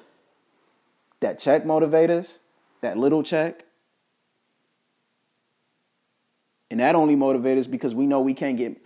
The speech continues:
you know, some, that only motivates you that much because you know you can't get money no other way. So that's, like, the only way you got. That's your only means.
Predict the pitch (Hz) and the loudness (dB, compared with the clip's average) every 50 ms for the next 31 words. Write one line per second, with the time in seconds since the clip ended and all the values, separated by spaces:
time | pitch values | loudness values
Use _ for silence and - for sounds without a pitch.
0 | - _ _ _ - 135 139 127 120 113 - 143 147 147 - - - - _ _ | -20 _ _ _ -2 0 0 0 -2 -2 -2 -4 -4 -4 -6 -10 -18 -20 _ _
1 | _ - - 131 156 175 180 165 151 143 139 147 147 127 110 123 123 127 - 131 | _ -6 -2 0 0 2 2 0 0 2 2 2 0 0 0 -2 -4 -4 -4 -6
2 | 123 120 110 - - _ - 131 131 143 - 135 135 156 175 165 - - 135 120 | -6 -6 -6 -10 -12 _ -4 -2 0 0 0 0 0 2 0 0 -2 -4 -6 -4
3 | - 135 117 123 131 135 131 127 127 120 151 127 120 113 101 117 123 127 123 117 | -4 -4 -4 -2 -4 -4 -4 -4 -6 -6 -6 -6 -6 -6 -6 -6 -6 -6 -6 -6
4 | 113 107 107 120 131 156 156 123 113 107 110 123 143 156 _ _ _ _ _ _ | -8 -8 -6 -6 -6 -4 -4 -4 -4 -6 -8 -10 -14 -18 _ _ _ _ _ _
5 | _ _ _ _ _ _ _ - - 123 117 117 107 107 - - - - 117 120 | _ _ _ _ _ _ _ -12 -8 -6 -6 -6 -6 -8 -10 -14 -14 -16 -14 -12
6 | - - 127 120 - 117 120 127 127 123 117 127 123 123 117 113 110 120 143 151 | -10 -10 -8 -6 -6 -6 -4 -4 -4 -4 -2 -2 -2 -2 -4 -4 -6 -6 -6 -6
7 | 143 - - _ - - - 123 123 127 123 123 120 117 117 147 175 160 113 110 | -8 -10 -12 _ -20 -18 -14 -12 -12 -10 -8 -8 -6 -6 -6 -6 -6 -8 -12 -14
8 | 107 - _ | -16 -20 _